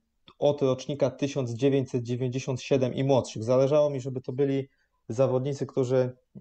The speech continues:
e, dorastali już w dwudziestym pierwszym wieku. Nie chciałem się już cofać do, do lat osiemdziesiątych czy dziewięćdziesiątych, tylko zależało mi na tym, żeby ten, ten projekt badawczy był możliwie jak najbardziej, e, aktualny. I interesowało mnie to, jak ci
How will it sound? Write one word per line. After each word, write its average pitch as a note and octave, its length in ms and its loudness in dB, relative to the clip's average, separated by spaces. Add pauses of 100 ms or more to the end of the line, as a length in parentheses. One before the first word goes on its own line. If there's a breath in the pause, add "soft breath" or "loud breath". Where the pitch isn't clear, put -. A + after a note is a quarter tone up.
(100)
e, A2+ 400 -6
dorastali B2+ 560 2
już B2 180 0
w - 20 -4
dwudziestym B2+ 480 0
pierwszym B2+ 280 -2
wieku. B2+ 280 0
Nie D3 100 -4
chciałem C3 260 -2
się C3 120 -2
już B2 80 -2
cofać B2+ 320 0
do, A#2+ 280 2
do A#2 140 -4
lat A#2 220 2
osiemdziesiątych B2+ 760 -2
czy B2 120 -12
dziewięćdziesiątych, B2+ 600 0
tylko B2+ 240 -2
zależało B2+ 360 2
mi B2+ 100 -2
na C3 120 0
tym, B2+ 140 -6
żeby B2 180 -4
ten, B2 260 0 (680 soft breath)
ten B2 180 0
projekt C3+ 240 4
badawczy C3 420 2
był B2+ 100 -2
możliwie B2+ 380 -2
jak B2+ 120 0
najbardziej, B2+ 540 0 (180)
e, A#2 280 -4
aktualny. D3+ 640 2 (300 soft breath)
I - 120 -2
interesowało F3 580 4
mnie F3 160 -2
to, F3 180 2
jak E3+ 220 -2
ci D#3+ 400 -4